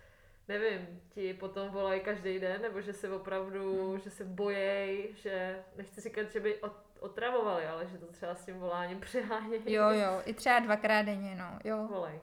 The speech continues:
Speaker 2: Volej,
Speaker 1: volej,
Speaker 2: no.
Speaker 1: takhle.
Speaker 2: To jsou takový ty
Speaker 1: Aha.
Speaker 2: úzkostnější lidi, který se prostě bojí,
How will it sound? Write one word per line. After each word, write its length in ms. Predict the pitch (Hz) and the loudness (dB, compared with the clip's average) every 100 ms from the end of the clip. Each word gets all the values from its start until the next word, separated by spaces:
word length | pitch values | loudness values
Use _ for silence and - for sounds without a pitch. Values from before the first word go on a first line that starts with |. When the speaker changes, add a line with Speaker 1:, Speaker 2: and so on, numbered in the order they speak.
| - | -4
Speaker 2:
Volej, 280 | 226 202 170 | 2 2 2
Speaker 1:
volej, 120 | 190 | -4
Speaker 2:
no. 60 | 185 | -6
Speaker 1:
takhle. 220 | 196 202 | -8 -6
Speaker 2:
To 100 | 240 | -4
jsou 100 | 294 | 4
takový 260 | 277 302 294 | 4 4 -2
ty 140 | 330 | -2
Speaker 1:
Aha. 80 | 226 | -4
Speaker 2:
úzkostnější 600 | 220 269 262 254 254 269 | -6 -6 -2 -2 -2 -2
lidi, 180 | 247 254 | -2 -2
který 220 | 247 233 | -4 -4
se 140 | 254 | -6
prostě 340 | 254 240 - 262 | -6 -8 -4 -4
bojí, 340 | 196 208 | -2 -2